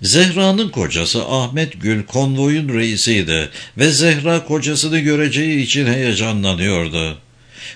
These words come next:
Kocası ile birlikteyken diğer Afgan çiftlerinden farksızdılar. Kadın sessiz ve kocasının emirlerini yerine getiren, erkek ise ilgisiz.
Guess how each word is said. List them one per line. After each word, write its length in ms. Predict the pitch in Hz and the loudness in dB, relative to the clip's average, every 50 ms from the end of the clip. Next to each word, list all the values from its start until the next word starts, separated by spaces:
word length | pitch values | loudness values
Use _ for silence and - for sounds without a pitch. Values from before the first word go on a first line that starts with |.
| - | -4
Kocası 460 | - 147 170 175 165 196 185 - 220 | 2 4 4 4 4 4 2 2 2
ile 320 | 220 151 90 71 76 80 80 | 2 0 0 0 -2 -2 -2
birlikteyken 840 | 95 95 90 87 92 92 - - 107 98 85 80 90 92 98 101 107 | -2 -2 -2 -2 -2 -2 -2 0 0 0 2 2 0 0 0 0 0
diğer 220 | 143 156 156 151 | 0 0 0 0
Afgan 580 | 139 - 139 143 139 - 135 139 151 165 160 139 | -2 -2 -4 -4 -4 -4 -4 -2 0 0 0 0
çiftlerinden 840 | - - 143 143 - - 147 147 143 147 139 135 135 143 139 123 | 0 0 0 -2 -2 -2 0 0 0 0 0 0 0 0 0 -2
farksızdılar. 1000 | 110 - 123 127 113 - - - 113 120 113 98 82 87 87 80 80 78 78 73 - - - - - - - | -2 0 0 0 0 -2 -2 -2 0 0 0 0 -2 -2 -4 -2 -2 -2 -4 -6 -8 -12 -20 -20 -20 -18 -2
Kadın 320 | - 143 156 156 196 196 180 | 0 2 4 4 4 4 2
sessiz 600 | - - 165 170 156 151 - 160 175 165 151 151 | 2 2 2 2 2 0 2 2 2 2 2 0
ve 120 | 156 139 | -2 -2
kocasının 580 | - 143 147 - 147 147 - - 143 151 156 143 | -2 -2 -2 -2 -2 -2 -2 -2 -2 -2 -2 -2
emirlerini 640 | 127 131 127 127 123 120 120 120 120 117 117 117 | -2 -2 0 -2 -2 0 0 0 0 0 0 2
yerine 400 | 117 113 110 101 98 98 117 117 | 2 2 2 0 0 0 0 0
getiren, 580 | 98 95 95 87 - 95 87 90 95 104 104 101 - - - - _ - | 0 -2 -4 -2 -2 -2 0 0 0 0 -2 -4 -6 -14 -20 -20 _ -4
erkek 440 | - 90 85 - - 92 90 76 | -2 -2 -2 -2 -4 -4 -4 -4
ise 300 | 82 85 - - 95 95 | -4 -4 -4 -4 -2 -2
ilgisiz. 720 | 98 98 92 85 76 92 82 - - 87 85 85 78 - | -2 -2 -2 -2 -2 -4 -2 -2 -2 -2 -2 -4 -4 -8